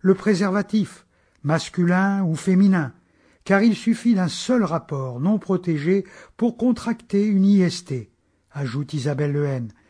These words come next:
Le dépistage est aussi un moyen de prévention. Savoir que l'on est porteur d'une infection sans symptômes permet de se traiter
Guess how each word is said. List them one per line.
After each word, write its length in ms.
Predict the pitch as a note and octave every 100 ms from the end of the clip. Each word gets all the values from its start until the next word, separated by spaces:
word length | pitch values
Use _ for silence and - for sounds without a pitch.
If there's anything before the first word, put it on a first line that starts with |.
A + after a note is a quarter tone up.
| _ _
Le 100 | E3
dépistage 640 | G#3 A3 G#3+ - A#3+ F#3 - - G3
est 160 | F#3+
aussi 260 | A3+ - A3
un 80 | G#3
moyen 260 | G#3+ A3+
de 100 | G3
prévention. 760 | F#3 G#3 F3+ E3+ D3 - C3 A2 _ _ _ _ _ _ -
Savoir 560 | F3 E3+ F3 F#3+ F3+
que 100 | F#3
l'on 180 | F3+ F3+
est 80 | F3+
porteur 560 | F3+ F3+ - F#3+ F#3+
d'une 160 | E3 F3
infection 600 | F3+ F3+ F3 - F3+ F3 - -
sans 300 | - F#3 G3+
symptômes 760 | - F3 D#3 F3+ F#3 F#3+ F#3 - - - A3
permet 420 | A#3 F#3 D#3+ D#3+
de 100 | E3
se 160 | -
traiter 600 | E3+ - E3 D#3 D3 A#2+